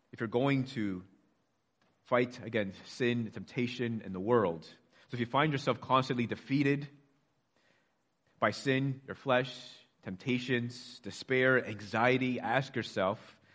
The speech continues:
"Do I know the promises of God? And if I know them, do I actually use them? Do I deploy them? Do I arm myself with these promises?"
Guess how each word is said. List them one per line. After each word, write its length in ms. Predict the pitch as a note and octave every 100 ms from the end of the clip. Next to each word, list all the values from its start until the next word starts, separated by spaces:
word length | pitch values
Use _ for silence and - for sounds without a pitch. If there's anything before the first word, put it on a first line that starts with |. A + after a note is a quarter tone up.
| - -
"Do 200 | G2+ B2 B2
I 140 | B2
know 600 | A2+ C#3 A#2+ G#2 G#2+ G#2+ - _ _ _ _
the 80 | -
promises 840 | - C3 A#2+ A#2+ - A2+ A2 - -
of 120 | G#2
God? 400 | G2 A#2 F2+ E2 - _ _ _ _ _ _ _ _ _
And 120 | A2
if 100 | G#2+
I 120 | A2
know 240 | G#2 A#2+ C3
them, 160 | G2+
do 120 | G#2
I 100 | G#2
actually 480 | F#2 G#2 C3 - B2
use 320 | A2 C3+ D#3
them? 160 | F2 D#2 - _ _ _ _ _ _ _
Do 120 | G#2+
I 100 | A2
deploy 400 | A#2 A#2+ - D3
them? 200 | B2 F#2 F2+
Do 200 | A#2+ C3
I 220 | A2+ A#2
arm 280 | G#2+ A#2+ C#3
myself 480 | A2+ G#2+ - A2+ G2
with 220 | A#2+ A#2+
these 180 | A#2 G#2
promises?" 920 | - C#3 A#2+ G2 F2 D#2+ - - -